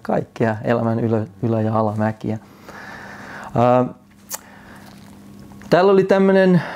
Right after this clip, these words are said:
kysymys kans, tai no, tää ehkä ei ollut niin paljon kysymys, mutta tuli kysymyksenä. Ää, ää, tota, tässä, tässä sanotaan näin, että tää tuli sieltä tosiaan Porvoon, ää, siellä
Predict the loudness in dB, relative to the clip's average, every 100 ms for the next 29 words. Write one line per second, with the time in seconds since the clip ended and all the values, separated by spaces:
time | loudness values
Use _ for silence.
0 | -8 0 2 4 2 2 -2 0 2 2
1 | -2 -4 -12 -14 -10 -2 -2 -2 -12 -6
2 | -6 -2 -2 -2 -4 -4 -2 0 0 0
3 | 0 -2 -2 -4 _ 0 0 2 0 0
4 | 0 -2 -2 0 2 2 2 2 0 -2
5 | -4 -4 -2 0 -2 -6 -14 -20 -20 -14
6 | -4 0 2 0 -2 -10 _ _ -20 -20
7 | -20 -20 -20 -20 -20 -20 -20 -20 -20 -20
8 | -20 -20 -12 -6 -4 -4 -2 0 2 0
9 | 0 0 -2 -2 -4 0 0 2 0 0
10 | 0 0 -2 -4 -4 -4 -4 0 0 2
11 | 0 -2 -6 -2 -2 -2 -2 -4 -4 -6
12 | -6 -4 -4 -4